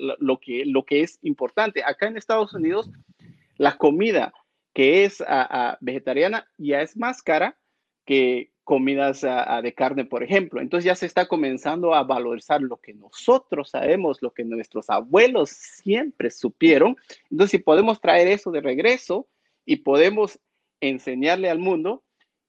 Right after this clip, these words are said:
yo creo que le vamos a tener muchísimo más, a, más aprecio a, a, a, a nuestro ambiente y respetar, respetar porque eso es lo que falta, respetar y valorizar.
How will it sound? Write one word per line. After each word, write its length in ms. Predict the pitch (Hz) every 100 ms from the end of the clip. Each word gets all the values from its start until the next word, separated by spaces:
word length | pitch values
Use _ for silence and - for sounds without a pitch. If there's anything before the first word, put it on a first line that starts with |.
| _ _
yo 220 | 156 180 _
creo 240 | 190 214
que 140 | 196 156
le 80 |
vamos 220 | 147 165 165
a 40 |
tener 200 | 160 160
muchísimo 480 | 156 - 139 - 143
más, 220 | 143 -
a, 160 | - 135
más 240 | 135 151
aprecio 600 | 143 - 131 135 - 180
a, 120 | - 123
a, 280 | - 120 -
a, 320 | 120 120 127
a 40 |
nuestro 500 | 123 123 127 - 127
ambiente 500 | 120 117 131 156 214 -
y 100 | 156
respetar, 840 | 143 139 - 120 - 143 185 - _ _ _
respetar 520 | - 135 139 135 180 185
porque 460 | 143 139 135 139
eso 240 | 170 - 143
es 260 | 156 -
lo 120 | 127
que 120 | 113 113
falta, 320 | 143 170 160
respetar 460 | 127 - - 123
y 60 | 131
valorizar. 520 | 120 113 110 - -